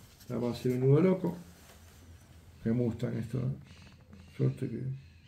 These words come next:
los pude conseguir. Un anzuelazo. Le vamos a hacer el nudo, dos pasadas, saco el lazo,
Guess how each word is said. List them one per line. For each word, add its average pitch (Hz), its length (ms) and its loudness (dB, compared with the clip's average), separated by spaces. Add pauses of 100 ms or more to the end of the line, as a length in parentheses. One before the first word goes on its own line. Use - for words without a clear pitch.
(1040)
los 107 140 -8 (120)
pude 135 220 2
conseguir. 123 600 -4 (1800)
Un 110 160 -6
anzuelazo. 107 580 -6 (1300)
Le 123 80 6
vamos 143 200 8
a - 20 10
hacer 151 420 6
el 139 160 10
nudo, 156 380 8 (1120)
dos 131 300 10
pasadas, 202 640 10 (1500)
saco 143 380 6
el 143 120 8
lazo, 170 480 8